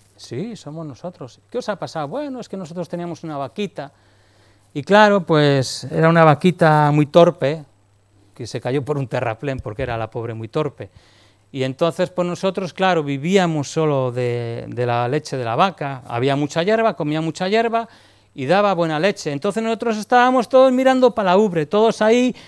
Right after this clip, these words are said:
esperar a ver lo que salía de la ubre". Pero luego, al,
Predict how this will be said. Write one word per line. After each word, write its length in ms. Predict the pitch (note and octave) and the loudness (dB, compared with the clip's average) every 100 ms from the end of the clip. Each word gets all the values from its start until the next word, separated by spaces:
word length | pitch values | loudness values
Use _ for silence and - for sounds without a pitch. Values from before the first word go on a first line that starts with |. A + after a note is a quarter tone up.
| - | -4
esperar 480 | E3+ E3 - F#3 A3 | -2 0 0 2 4
a 80 | G#3+ | 4
ver 280 | A3 A3+ G#3+ | 4 2 -2
lo 120 | G#3 | -6
que 100 | G3+ | -6
salía 380 | - F#3 A3 G3+ | -6 -4 -2 -4
de 80 | F3 | -4
la 100 | D#3+ | -6
ubre". 340 | G3+ D3+ A2+ _ _ _ _ _ - | -6 -10 -16 _ _ _ _ _ -6
Pero 480 | C#3+ C#3 C#3+ D3 - | -2 -2 -2 -6 -8
luego, 400 | D3+ F3+ F#3 G3+ | -2 -2 -2 -4
al, 580 | F3+ E3 D#3 D3 C#3 | -4 -4 -6 -8 -12